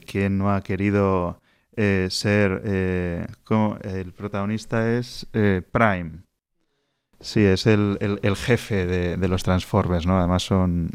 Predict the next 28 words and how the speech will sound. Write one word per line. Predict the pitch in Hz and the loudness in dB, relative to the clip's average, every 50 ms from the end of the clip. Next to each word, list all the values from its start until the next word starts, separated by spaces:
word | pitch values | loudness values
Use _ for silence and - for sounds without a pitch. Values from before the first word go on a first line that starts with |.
| - - | -2 0
eh, | 101 90 87 85 85 82 80 - | 2 2 2 2 0 -2 -2 -2
es | - - | 0 4
una | 101 98 | 4 4
historia | 95 - - 98 95 98 95 | 4 4 2 2 4 4 4
bastante | 90 92 87 - 101 95 101 | 4 4 2 2 2 2 2
divertida. | 95 92 87 - 101 95 87 80 - _ - - - - - | 2 0 0 2 2 0 0 0 -4 _ -20 -20 -20 -6 -2
Es | 110 104 | 0 4
divertida, | 113 117 131 120 - - 120 110 120 127 117 | 6 6 6 6 6 4 4 6 4 4 2
pero | 117 98 92 90 85 | 2 0 0 0 0
hay | 85 92 - | -2 -2 0
que | - 101 95 90 87 | 2 2 4 4 4
verla | 82 92 92 95 98 101 104 98 | 4 2 4 4 6 6 4 4
con | - - 90 87 | 4 2 0 0
ojo | 85 - - 87 | 0 -2 -4 -2
crítico, | - 123 120 - 113 - - 82 78 - - _ _ - | -2 0 0 0 0 0 0 -2 -2 -4 -12 _ _ 0
porque | - 98 87 - 101 90 80 - - - - | 0 0 2 2 0 0 0 -2 -4 -4 -2
lo | 104 95 | -2 0
que | - - 82 | 0 -2 -2
dice | 87 85 - - 95 90 85 | -2 -2 -2 0 0 0 2
Transformers | 95 92 90 - - 107 104 104 98 101 107 107 - - - _ _ _ _ _ | 2 0 0 2 2 4 4 6 6 6 6 4 2 -2 -10 _ _ _ _ _
es | - 104 95 - | 0 0 0 0
que | - 101 | 0 -2
una | 98 95 92 92 | -2 0 0 0
raza | 90 85 95 101 98 - - 95 90 | 0 0 0 -2 -2 -2 -4 -4 -4
alienígena | 85 82 82 80 92 107 - - - 87 87 78 76 | -4 -4 -4 -2 -2 -2 2 4 4 6 6 4 4
de, | 78 78 76 76 73 - - - - - 92 82 78 71 - - - - | 2 2 0 0 0 -2 -4 -6 -6 -4 -2 -2 -2 -2 -4 -8 -12 -8
de | - 101 90 82 80 73 69 - - - - - | -4 -2 -2 0 -2 -2 -4 -8 -14 -18 -4 -2
robots | 95 85 82 80 80 82 113 139 - - - - - | 0 2 4 4 4 4 4 2 0 -2 -10 -12 -14